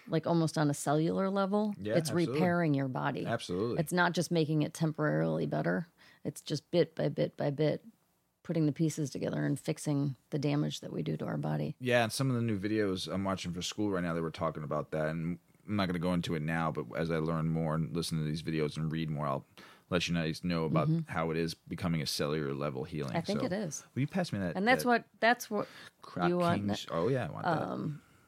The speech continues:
Speaker 1: and that's why I, I think taking the C B D too, it's like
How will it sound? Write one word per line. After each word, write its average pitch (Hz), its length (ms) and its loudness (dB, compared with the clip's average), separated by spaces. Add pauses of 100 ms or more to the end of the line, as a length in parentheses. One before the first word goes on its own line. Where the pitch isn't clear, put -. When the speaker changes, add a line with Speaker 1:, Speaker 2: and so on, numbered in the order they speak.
(340)
Speaker 1:
and 196 160 2
that's 208 180 6
why 196 180 6
I, 185 60 4 (260)
I 175 140 6
think 180 300 0
taking 185 300 2
the 165 60 2
C 190 200 -2
B 175 120 2
D 190 180 0
too, 180 380 -2
it's 160 160 -6
like 151 180 0